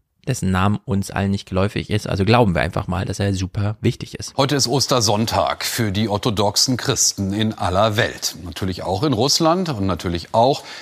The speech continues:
Speaker 2: in der Ukraine. Die frohe Botschaft der Auferstehung inmitten der Schrecken des Krieges.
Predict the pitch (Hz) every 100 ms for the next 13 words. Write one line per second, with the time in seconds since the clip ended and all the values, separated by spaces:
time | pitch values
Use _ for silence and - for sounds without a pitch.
0 | - 107 101 101 107 98 - - 120 -
1 | 92 71 - _ _ - - - - 123
2 | - - 123 165 196 131 139 - 151 147
3 | 156 127 110 104 104 101 - 110 113 165
4 | - 92 - _ 110 107 135 151 120 104
5 | - 123 120 120 110 110 104 120 - -
6 | 90 - - -